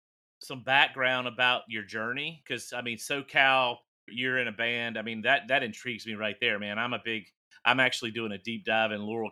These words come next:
Canyon right now, man, and I, I love, so, I mean, SoCal is, is one of those places that's like, you love it and you hate it all at the same time, you know? It's like, it's got, it's so cool, and it's got great things, but then it's, like,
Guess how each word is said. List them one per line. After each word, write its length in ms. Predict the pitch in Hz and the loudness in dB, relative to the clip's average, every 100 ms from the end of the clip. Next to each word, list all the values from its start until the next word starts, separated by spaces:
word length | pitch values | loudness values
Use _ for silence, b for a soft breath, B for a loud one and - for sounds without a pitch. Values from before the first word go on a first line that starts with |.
| - | -2
Canyon 380 | 113 117 98 | 0 0 -2
right 220 | 92 98 95 | -6 -8 -6
now, 240 | 98 98 | -6 -4
man, 260 | 98 98 101 | -4 -6 -6
and 120 | 101 | 0
I, 120 | 113 113 | 0 4
I 100 | 123 | 2
love, 480 | 117 123 127 117 - _ _ _ _ - | 2 2 2 2 -4 _ _ _ _ -18
so, 180 | - 135 | -4 -2
I 100 | 123 | -2
mean, 120 | 123 | -2
SoCal 640 | - 175 170 165 160 151 | 0 -2 6 6 8 4
is, 160 | 131 - | -2 -6
is 180 | 120 120 | -12 -10
one 140 | 135 | -6
of 80 | 135 | -6
those 80 | 120 _ - | -6 _ -4
places 420 | 135 135 131 - | -2 -2 -8 -8
that's 200 | 120 - | -10 -4
like, 180 | 123 113 - | -4 -4 -4
you 140 | 104 | -6
love 220 | 104 123 143 | 0 2 2
it 100 | - | -2
and 180 | 120 113 | -4 -4
you 140 | 104 104 | -6 0
hate 240 | 120 131 | 2 2
it 80 | 120 | 2
all 160 | 113 | 2
at 80 | 123 | 0
the 60 | 113 | -4
same 280 | - 117 110 | -2 -2 -2
time, 460 | 113 117 98 90 | 0 0 0 -4
you 100 | 95 | -10
know? 140 | 101 101 | -6 -6
It's 240 | 98 - | -6 -6
like, 200 | 107 101 | -6 -6
it's 120 | - - | -10 2
got, 240 | 120 117 - _ _ _ _ | 4 4 -2 _ _ _ _
it's 180 | - 110 | -12 -2
so 220 | - 151 | 4 4
cool, 680 | 165 - 170 185 123 117 113 - _ _ _ _ _ | 2 0 2 4 2 -2 -6 -12 _ _ _ _ _
and 80 | 117 | -4
it's 100 | 113 | 0
got 260 | 147 139 110 | 4 4 4
great 300 | 139 156 - | 2 2 4
things, 340 | 135 143 120 | 2 2 -4
but 140 | 107 98 | -10 -6
then 180 | 113 110 | -4 -4
it's, 180 | 101 | -6
like, 220 | 104 98 | -6 -6